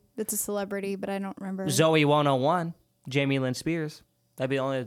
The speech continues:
Speaker 2: other Zoe. I can only think of Zoes in, like, <laughs> shows.
Speaker 1: Yeah.
Speaker 2: Pretty much. But anyway, I love that name. Um,
Speaker 1: It's a good name.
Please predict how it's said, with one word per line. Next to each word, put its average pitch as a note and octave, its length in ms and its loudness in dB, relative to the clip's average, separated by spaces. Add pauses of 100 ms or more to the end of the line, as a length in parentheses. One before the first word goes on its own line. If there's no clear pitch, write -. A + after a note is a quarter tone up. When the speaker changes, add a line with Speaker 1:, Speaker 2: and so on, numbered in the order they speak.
Speaker 2:
other B2 180 0
Zoe. B2 260 0
I C#3 100 2
can F#3 100 0
only F#3 100 0
think E3 140 -2
of C#3 60 -2
Zoes D3 420 2
in, C3+ 140 2
like, D3 240 0
<laughs> - 20 2
shows. D3+ 540 2 (680)
Speaker 1:
Yeah. G3+ 420 -4 (200)
Speaker 2:
Pretty A#2+ 120 -2
much. G#2+ 320 -4
But A2+ 320 -2 (240)
anyway, E3 460 2
I D#3+ 100 4
love E3+ 200 4
that C#3+ 160 2
name. B2 260 -2 (380)
Um, A2 280 0
Speaker 1:
It's - 80 0
a G#3 60 2
good D4 140 0
name. C#4+ 300 0